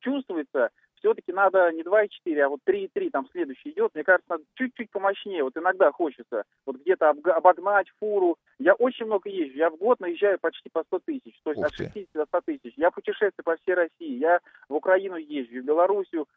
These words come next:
Speaker 1: Ну, очень у меня бр-, большие пробеги. Я говорю, я ездил так всегда, на всех автомобилях, на наших отечественных, на Кольский полуостров. Ну, очень большая география. И вот на таком автомобиле я бы рекомендовал вообще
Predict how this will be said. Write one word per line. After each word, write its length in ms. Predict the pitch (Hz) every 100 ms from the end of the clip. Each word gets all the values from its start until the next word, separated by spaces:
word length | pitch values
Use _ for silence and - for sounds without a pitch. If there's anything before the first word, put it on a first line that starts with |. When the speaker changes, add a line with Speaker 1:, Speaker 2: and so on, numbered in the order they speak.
| -
Speaker 1:
Ну, 60 |
очень 380 | 196 247 214 -
у 20 |
меня 100 | 160
бр-, 140 | 151 160
большие 320 | 160 - 143
пробеги. 460 | 143 143 135 113 104 _ _ -
Я 140 | 165
говорю, 160 | 185 165
я 220 | 180 190
ездил 300 | 180 226 214
так 160 | 180 -
всегда, 320 | 196 190 139
на 80 | 214
всех 200 | 220 -
автомобилях, 440 | - 165 165 117 -
на 140 | 160
наших 240 | 202 196 196
отечественных, 400 | - 160 - -
на 100 | 151
Кольский 320 | 208 - -
полуостров. 400 | 392 190 143 117
Ну, 100 | 180
очень 320 | 208 233 - 156
большая 260 | 147 147
география. 500 | 135 135 135 - 107 - _ _ -
И 220 | 190 180 _ _
вот 160 | 147 165 -
на 120 | 156
таком 380 | 160 - 190 254
автомобиле 600 | 226 190 175 160 123 104 _ _
я 220 | 110 175
бы 80 | 202
рекомендовал 480 | - 165 151 165 156
вообще 300 | 139 -